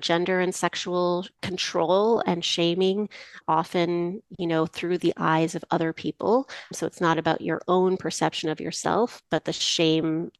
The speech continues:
of the others toward you, right, that you can internalize.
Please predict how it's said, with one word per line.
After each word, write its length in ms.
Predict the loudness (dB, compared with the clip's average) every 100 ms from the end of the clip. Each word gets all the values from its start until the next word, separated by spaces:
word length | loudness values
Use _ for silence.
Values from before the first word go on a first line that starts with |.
| -6 -2
of 200 | -2 -2
the 100 | 0
others 640 | 2 2 0 -2 -4 -10 -12
toward 360 | -6 -4 -4
you, 240 | -4 -4 -4
right, 280 | 0 2 2
that 140 | -2
you 60 | -8
can 220 | -8 -6
internalize. 760 | -4 -4 -2 -2 0 0 -2